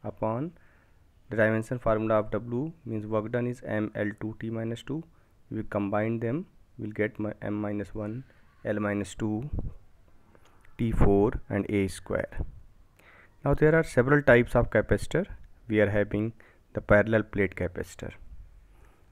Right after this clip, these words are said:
The figure and at next page depicts a parallel plate capacitor. We can see two large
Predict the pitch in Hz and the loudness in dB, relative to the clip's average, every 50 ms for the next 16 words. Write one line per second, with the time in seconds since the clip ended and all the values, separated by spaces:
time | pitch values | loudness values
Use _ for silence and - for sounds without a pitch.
0 | - - _ _ _ _ - - - - 117 - - - 131 139 143 143 160 - | -20 -20 _ _ _ _ -20 -14 -6 2 4 4 4 4 2 2 2 2 0 -4
1 | - - - - - - - 131 113 - - - - - 104 98 - 104 104 110 | -10 -14 -14 -14 -16 -8 -4 -4 -4 -4 -4 -4 2 2 2 4 4 2 2 2
2 | 117 - - - - 113 101 98 101 - - - - - - - - - - - | 0 -2 0 2 4 4 6 4 2 -2 -4 -6 -6 -6 -8 -10 -16 -20 -18 -2
3 | 120 110 113 - - 131 139 - - - 110 - - 104 104 107 110 120 123 - | 2 2 4 4 4 2 0 0 -2 -4 0 4 6 6 6 6 4 2 0 2
4 | - 110 101 - - 92 90 - - 95 - - - 135 165 - - - - - | 0 0 0 2 0 0 2 2 -2 -4 -4 -2 -2 -2 -2 -2 -6 -14 -20 -20
5 | - - - - - - - 120 120 117 - - 120 120 120 - - - 123 139 | -20 -20 -20 -20 -20 -20 -6 -2 0 2 4 4 2 2 2 0 -2 -2 -2 -2
6 | 151 165 - - - - - - - - - 156 165 165 151 135 123 120 120 120 | -2 -4 -8 -12 -18 -20 -20 -20 -2 2 2 4 4 4 2 4 4 4 4 4
7 | 117 - | 2 0